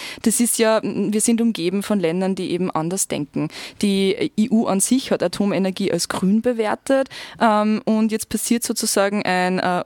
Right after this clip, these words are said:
eben unter Anführungszeichen, so wie eben, äh, Umweltlandesrat von Oberösterreich, Stefan Keiner, der das auch benannt hat, ein Atomversuchslabor direkt an der österreichischen Grenze.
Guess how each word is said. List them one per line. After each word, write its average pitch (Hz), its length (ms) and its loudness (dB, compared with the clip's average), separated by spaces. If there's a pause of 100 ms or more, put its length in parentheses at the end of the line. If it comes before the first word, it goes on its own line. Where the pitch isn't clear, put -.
(120)
eben 180 320 -2 (100)
unter - 220 -8
Anführungszeichen, 208 720 0
so 185 160 -2
wie 190 120 0
eben, 175 320 0
äh, 170 200 -2
Umweltlandesrat 180 800 0
von 180 100 0
Oberösterreich, 170 400 -2
Stefan 170 280 -4
Keiner, 165 200 -2
der 165 100 -4
das 165 200 -4
auch 160 160 -2
benannt 185 280 -2
hat, 185 120 -4
ein 170 160 -2
Atomversuchslabor 196 920 -2
direkt 196 340 -4
an 180 100 0
der 175 100 -2
österreichischen 175 680 -6
Grenze. 165 400 -4